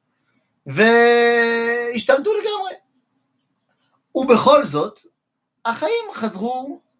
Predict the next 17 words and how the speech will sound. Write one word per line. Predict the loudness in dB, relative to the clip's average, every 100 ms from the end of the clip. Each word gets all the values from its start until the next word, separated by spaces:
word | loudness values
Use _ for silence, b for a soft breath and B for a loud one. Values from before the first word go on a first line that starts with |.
| _ _ _ _ -2
איכשהו | 2 2 2 0 2 2 2
לתיקונם, | 2 0 -6 0 0 0 -6 -10 -6
אמנם | -2 0 -2
בלי | -2 -2
בית | -2
המקדש, | -4 -2 2 4 2 -10 b b b b
אבל | 4 4 2
לא | 0 0
כולם | 6 6 6
בכלל | 0 0 4 4 2 -4
יצאו | -10 -12 -10
לגלות, | -6 -4 -2 -2 -6 -12 _ _ _
ויהודים | 0 2 4 2 2 0 -2 -8 -12
חזרו | -16 -10 -4
לחיות | -2 -2 -4
בירושלים, | -4 -6 0 2 4 2 -2 -6 _ _ _ _ _ _ _ _ _ _ _ _
מסתדרים | -6 2 4 4 2 0